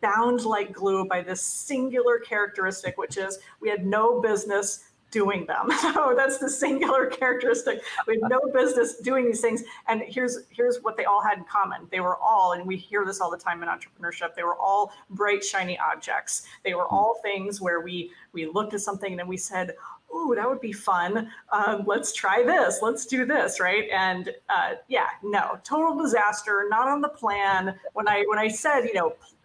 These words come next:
Speaker 1: lay out your projects and plan and get organized and figure out what you wanna do, that's so you don't do those stupid, bright, shiny object things. Um, there's a reason for that. So yeah, it was always the bright, shiny objects that were the, the big failures and the big mistakes.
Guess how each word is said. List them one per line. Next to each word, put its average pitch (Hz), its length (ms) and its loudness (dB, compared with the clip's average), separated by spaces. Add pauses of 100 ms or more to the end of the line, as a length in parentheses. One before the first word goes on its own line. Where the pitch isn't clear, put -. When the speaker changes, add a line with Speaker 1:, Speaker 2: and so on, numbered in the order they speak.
(440)
Speaker 1:
lay 220 260 2
out 226 120 4
your 226 120 2
projects 214 520 0
and 175 180 -4
plan 202 360 0
and 185 120 -4
get 180 120 -2
organized 196 440 0
and 185 80 -10
figure 196 240 -2
out 190 80 0
what 196 120 -2
you 196 100 0
wanna 196 180 0
do, 202 280 2 (200)
that's 262 160 -2
so 330 120 -2
you 285 180 2
don't 233 420 0
do 233 300 0
those 202 260 -2
stupid, 226 360 -2
bright, 190 220 -2
shiny 180 300 -8
object - 420 -6
things. - 320 -8 (320)
Um, 180 420 0 (200)
there's 240 200 0
a 247 60 0
reason 285 420 4
for 190 140 -2
that. - 320 -2
So 196 400 2
yeah, 185 240 2
it 220 80 0
was 220 140 2
always 220 300 4
the 202 80 -6
bright, 175 200 -2
shiny 165 260 -8
objects 160 420 -4
that 175 160 -4
were 170 160 -4
the, 170 240 -4 (260)
the 196 60 -6
big 190 260 -4
failures 175 460 -6
and 185 100 -10
the 170 60 -6
big 170 220 -8
mistakes. - 600 -10